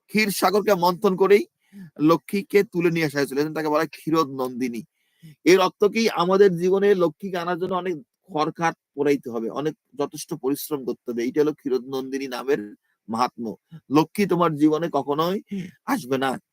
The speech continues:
হেঁটে হুটে, তাকে সাধনা করে নিয়ে আসতে হবে লক্ষ্মীকে। কি সম্পদ আহরণ করতে কি কষ্ট হয় কি হয় না? তুই দই বিন-, দই, দই, দই বানাও, দই বানানো কত কষ্ট,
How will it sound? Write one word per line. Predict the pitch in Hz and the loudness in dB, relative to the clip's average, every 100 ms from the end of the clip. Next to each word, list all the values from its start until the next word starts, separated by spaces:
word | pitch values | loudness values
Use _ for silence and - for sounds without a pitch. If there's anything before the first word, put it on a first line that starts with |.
| _ _ - | _ _ -4
হেঁটে | 127 123 | 0 0
হুটে, | 120 107 - _ _ _ _ | 0 -4 -6 _ _ _ _
তাকে | 120 151 185 214 - 165 - | -2 4 4 4 0 -18 -16
সাধনা | - 147 170 170 | -8 -2 0 0
করে | 165 165 | -2 -2
নিয়ে | 147 139 | -2 -6
আসতে | 131 - 127 | -6 -6 -4
হবে | 120 | -2
লক্ষ্মীকে। | 120 - 117 98 - _ _ _ _ _ _ _ _ | -4 -6 -14 -14 -16 _ _ _ _ _ _ _ _
কি | 196 160 | 0 0
সম্পদ | - 160 160 175 | 0 -2 0 2
আহরণ | 165 175 165 | 2 2 -2
করতে | - 165 | -4 -4
কি | - | -4
কষ্ট | 147 - 165 | -6 -6 -6
হয় | 156 | -4
কি | 165 | -2
হয় | 170 143 | -2 -4
না? | 139 _ _ _ _ _ _ _ _ 156 | -12 _ _ _ _ _ _ _ _ 0
তুই | 156 | 4
দই | 160 160 | 6 6
বিন-, | 165 151 143 | 2 -6 -2
দই, | 156 160 | 2 2
দই, | 143 117 151 160 | 0 -4 2 2
দই | - - 175 170 | 0 -4 2 4
বানাও, | 170 165 160 | 4 2 2
দই | 160 165 | 2 0
বানানো | 170 170 | 2 0
কত | 160 151 147 | 0 -4 -4
কষ্ট, | 151 - | -6 -6